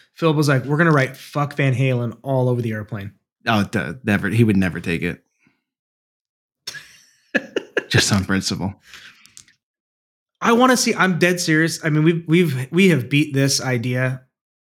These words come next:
Speaker 1: uh, to death, but we, it, a game bird has to go into the hands of an airshow pilot that is gonna give it good visibility. Um,
Speaker 2: Skip
Speaker 1: we,
Speaker 2: Stewart.
Speaker 1: it was going down that path,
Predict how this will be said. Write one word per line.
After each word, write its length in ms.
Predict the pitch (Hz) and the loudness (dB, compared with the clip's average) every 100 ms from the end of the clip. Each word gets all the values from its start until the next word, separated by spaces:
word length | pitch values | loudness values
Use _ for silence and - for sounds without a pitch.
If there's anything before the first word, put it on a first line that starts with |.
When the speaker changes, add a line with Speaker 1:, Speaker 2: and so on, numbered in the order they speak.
| _ | _
Speaker 1:
uh, 420 | 135 123 117 110 - _ - | -10 -8 -6 -8 -12 _ -8
to 100 | 139 | -6
death, 440 | 123 131 135 - _ _ _ _ _ _ _ | -2 -2 -4 -10 _ _ _ _ _ _ _
but 280 | 143 143 135 151 - | -4 -4 -4 -16 -8
we, 160 | 165 180 | -6 -4
it, 260 | 170 - _ _ _ _ _ 170 | -8 -10 _ _ _ _ _ -4
a 160 | 165 | -4
game 320 | 143 160 180 | 0 2 4
bird 220 | 190 190 180 165 - | 4 4 2 -4 -12
has 400 | - 170 165 - | -4 -2 0 -2
to 80 | 160 | -4
go 240 | 160 160 | 0 0
into 140 | 147 | 2
the 120 | 143 131 | 0 0
hands 320 | 131 120 117 | -2 -4 -4
of 60 | |
an 60 | 120 | -6
airshow 320 | 117 110 113 | -6 -8 -8
pilot 340 | 120 113 107 - _ _ _ _ | -8 -8 -10 -14 _ _ _ _
that 280 | 135 135 131 | 0 0 2
is 160 | 135 117 | -2 2
gonna 200 | 135 123 | 2 2
give 180 | 131 | 2
it 80 | 123 | 2
good 200 | 110 120 | 0 -2
visibility. 580 | 120 117 113 110 101 104 _ _ _ | -2 -2 -4 -6 -8 -12 _ _ _
Um, 320 | 143 131 120 113 | -4 -2 0 -2
Speaker 2:
Skip 220 | 110 123 - | -2 -2 0
Speaker 1:
we, 40 | |
Speaker 2:
Stewart. 260 | 156 151 151 156 | 2 2 0 -4
Speaker 1:
it 140 | 147 | -2
was 140 | 160 | -2
going 280 | 151 202 320 | 0 4 4
down 220 | 170 147 | 2 0
that 160 | 135 123 | -2 -4
path, 460 | 131 135 185 - | -2 0 -2 -6